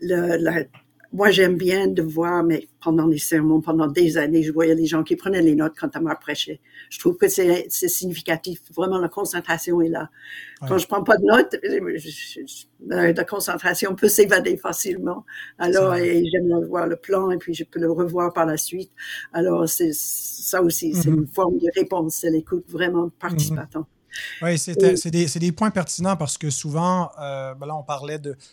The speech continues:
Speaker 2: de celui qui préside, mais, euh, et on a tendance dans notre, euh, société de spectacle, et malheureusement, l'Église est affectée par cela, que les, les adorateurs deviennent passifs, ils deviennent spectateurs, mais on n'est
Speaker 1: Oui.
Speaker 2: jamais spectateur. Euh, bon, on peut être un visiteur, un simple auditeur. Dans,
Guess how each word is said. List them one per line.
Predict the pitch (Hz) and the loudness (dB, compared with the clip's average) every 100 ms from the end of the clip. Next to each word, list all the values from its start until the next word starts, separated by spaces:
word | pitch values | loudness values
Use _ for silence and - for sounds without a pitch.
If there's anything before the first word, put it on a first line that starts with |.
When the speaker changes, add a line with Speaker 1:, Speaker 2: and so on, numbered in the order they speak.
| _ - | _ -8
Speaker 2:
de | |
celui | 139 165 | -4 -2
qui | 175 - | -2 -4
préside, | 143 147 156 214 | -4 -2 -2 -4
mais, | 156 151 151 - - | -2 -2 -6 -16 -14
euh, | 151 160 143 156 | -14 -10 -10 -4
et | 147 | -2
on | 147 | -2
a | 147 | -2
tendance | 170 156 185 233 - | -2 -2 -2 -2 -4
dans | 156 | -4
notre, | 147 139 - 156 | -4 -6 -8 -8
euh, | 139 | -6
société | 131 165 - 151 196 | -6 -6 -6 -8 -8
de | |
spectacle, | - - 139 - 185 190 | -8 -8 -10 -4 -4 -4
et | 147 | -4
malheureusement, | 143 143 147 143 160 | -2 -2 -2 -2 0
l'Église | 165 143 165 143 | -2 -2 -2 -4
est | 143 | -6
affectée | 135 143 - 208 | -8 -10 -8 -8
par | - - | -6 -8
cela, | - 180 - _ _ _ - | -4 -4 -4 _ _ _ -12
que | - | -4
les, | 160 156 156 | 0 0 0
les | 151 143 | -2 -2
adorateurs | 160 160 147 170 185 196 160 | 0 0 0 0 2 2 0
deviennent | 147 135 156 156 | 0 0 0 0
passifs, | 147 135 - 214 - - - | 0 -4 -4 -6 -8 -10 -10
ils | 151 | -6
deviennent | 143 139 147 | -4 -2 0
spectateurs, | 135 - - 185 - 143 156 170 208 - _ _ _ | -2 -4 -6 -10 -6 -4 0 0 -2 -6 _ _ _
mais | 151 | -2
on | 160 | 2
n'est | |
Speaker 1:
Oui. | 160 | 2
Speaker 2:
jamais | 165 165 208 | 2 0 -2
spectateur. | - 160 151 139 147 151 135 | -6 -6 -4 -4 -2 -2 -4
Euh, | 131 131 | -6 -6
bon, | 139 147 | -4 -4
on | |
peut | 139 147 | -2 -4
être | 139 | -2
un | 143 | -2
visiteur, | 135 143 135 135 160 | 0 0 -2 -4 -2
un | 170 190 165 147 139 | 0 0 -2 -2 -2
simple | 135 - 165 160 | -4 -4 -6 0
auditeur. | 156 139 135 165 180 | 0 0 -4 -2 -2
Dans, | 156 | -2